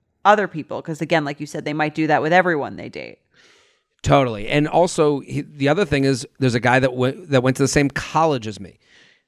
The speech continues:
Speaker 2: This is kind of like a love hack, so to speak. When you go to s-, when you've, you, when you're meeting, so we met through mutual friends, and we ended up in the same city, and we immediately hit it off. You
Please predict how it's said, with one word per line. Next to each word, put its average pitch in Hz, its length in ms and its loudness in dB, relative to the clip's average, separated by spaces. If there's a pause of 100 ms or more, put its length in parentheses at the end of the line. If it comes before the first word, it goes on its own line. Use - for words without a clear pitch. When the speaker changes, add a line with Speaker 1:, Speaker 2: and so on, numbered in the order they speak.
(100)
Speaker 2:
This 180 240 6
is 254 120 -2
kind 185 500 2
of 156 200 6
like 131 320 0
a 120 280 2
love 123 420 0
hack, 120 680 0
so - 260 2
to 110 80 -2
speak. - 440 -6 (340)
When 113 120 -8
you 123 60 -4
go 156 100 4
to 208 40 6
s-, - 240 -6 (340)
when 143 160 0
you've, 131 400 0 (120)
you, 151 180 -2
when 139 120 4
you're 131 100 4
meeting, 196 580 0 (220)
so - 180 0
we 143 100 4
met 165 180 0
through 170 140 2
mutual 160 320 2
friends, 139 480 2
and 123 80 0
we 123 80 0
ended 131 160 4
up 131 100 2
in 120 60 2
the 113 60 -2
same 151 320 2
city, 131 280 2
and 120 80 2
we 113 80 0
immediately 120 400 2
hit 113 140 -2
it - 40 -4
off. 90 220 -10 (500)
You 226 280 2